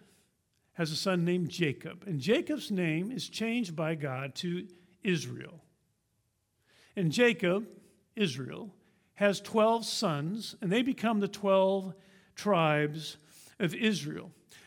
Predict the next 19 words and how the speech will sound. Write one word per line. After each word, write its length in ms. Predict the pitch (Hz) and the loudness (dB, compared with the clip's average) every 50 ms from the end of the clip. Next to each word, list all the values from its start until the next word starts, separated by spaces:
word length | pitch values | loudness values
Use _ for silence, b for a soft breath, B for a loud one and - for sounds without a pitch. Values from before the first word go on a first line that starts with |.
| B B | B B
Now, 180 | 220 202 190 190 | 4 4 4 6
one 280 | 190 220 269 294 294 | 6 6 6 6 6
of 120 | 277 247 233 | 6 4 4
these 180 | 254 247 190 | 2 0 0
sons, 760 | - - - 214 180 160 156 175 208 262 262 - - - - - _ _ _ - | -2 -2 -2 0 0 0 0 -2 -4 -4 -6 -8 -10 -12 -14 -18 _ _ _ -6
one 180 | 202 185 220 | -4 -2 0
of 80 | 226 208 | 2 2
these 160 | 202 185 - | 0 0 -2
twelve 460 | - - 208 214 214 220 226 226 220 - | -4 -2 2 4 4 4 4 2 0 -4
sons 460 | - - - 220 196 185 196 185 - | -6 -4 -2 0 0 2 0 -2 -4
of 260 | - - 180 160 156 - | -2 0 0 0 0 0
Israel, 600 | 165 180 190 160 135 135 135 127 135 160 175 165 | 0 0 0 0 -2 -6 -8 -8 -8 -8 -8 -8
of 80 | 139 | -6
Jacob, 480 | 123 139 170 175 156 - - 135 180 - - - | -4 -2 -2 -2 -2 -4 -6 -10 -10 -10 -10 -12
<clears throat> 680 | - - - 135 143 - _ _ _ _ _ _ _ | -12 -10 -12 -14 -16 -16 _ _ _ _ _ _ _
his 160 | - 226 202 233 | -4 -2 0 0
name 180 | 226 214 196 | 2 2 2
is 100 | 175 147 | 2 0
Joseph. 760 | - - 170 165 156 127 - - 80 76 - - - - _ | 0 2 2 2 2 0 -4 -8 -10 -12 -18 -20 -20 -20 _